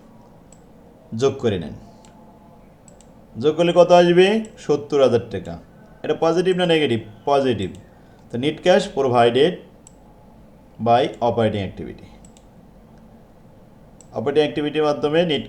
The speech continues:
cash provided হয়ে গেল সত্তর হাজার টাকা। এবার আসেন ইনভেস্টিং অ্যাক্টিভিটি। ইনভেস্টিং অ্যাক্টিভিটিতে এখানে আমরা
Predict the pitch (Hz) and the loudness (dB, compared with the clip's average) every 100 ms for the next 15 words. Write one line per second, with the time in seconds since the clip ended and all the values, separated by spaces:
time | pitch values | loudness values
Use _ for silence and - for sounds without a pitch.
0 | 156 175 196 - - 139 139 139 139 127 | 4 4 2 -4 -2 2 4 4 6 6
1 | 117 98 82 - - - - - - - | 6 2 -4 -12 -20 -20 -20 -20 -20 -20
2 | - - - - - - - 151 113 123 | -20 -20 -20 -20 -20 -20 -10 -8 -2 0
3 | 107 - - 52 - - - - - - | 0 -2 -12 -18 -20 -20 -20 -20 -20 -20
4 | - - - - - - - - - - | -20 -20 -20 -20 -20 -20 -20 -20 -20 -20
5 | - - - - - - - 180 185 175 | -20 -20 -20 -20 -20 -10 -2 2 4 2
6 | 160 151 139 139 120 - 78 - - - | 2 2 2 2 -4 -4 -10 -14 -18 -20
7 | - - - - - - - - - - | -20 -20 -20 -20 -20 -20 -20 -20 -20 -20
8 | - - - - 143 170 185 208 170 170 | -20 -20 -20 -12 -4 -2 0 0 0 0
9 | 156 165 143 123 - - - - - - | -2 0 0 0 -2 -10 -20 -20 -20 -20
10 | - - - - - - - - - - | -20 -20 -20 -20 -20 -20 -20 -20 -20 -20
11 | - - - - - - - - - - | -20 -20 -20 -20 -20 -20 -20 -20 -20 -4
12 | 143 151 160 156 151 147 - | 2 4 4 4 4 4 0